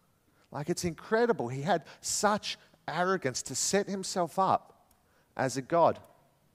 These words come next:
And it's the same with the final persecutor. Uh, he sets himself up as a rival to God. Have a look at verse thirty-six.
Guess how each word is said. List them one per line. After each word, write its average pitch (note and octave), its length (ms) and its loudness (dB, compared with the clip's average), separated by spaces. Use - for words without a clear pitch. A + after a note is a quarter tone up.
And F3+ 100 0
it's E3+ 120 0
the F#3+ 60 2
same F#3+ 360 2
with C3 160 2
the D3+ 80 2
final A#2 440 0
persecutor. E3+ 720 0
Uh, A#2+ 140 4
he C3+ 100 0
sets A3+ 320 4
himself G#3+ 380 0
up G#2+ 240 8
as C#3+ 140 -2
a D#3+ 60 -4
rival A#2 340 4
to - 100 -14
God. D#3 200 0
Have F3 140 -2
a A3+ 40 0
look G#3+ 180 -4
at D3 120 -6
verse G#2 320 -4
thirty-six. - 880 -4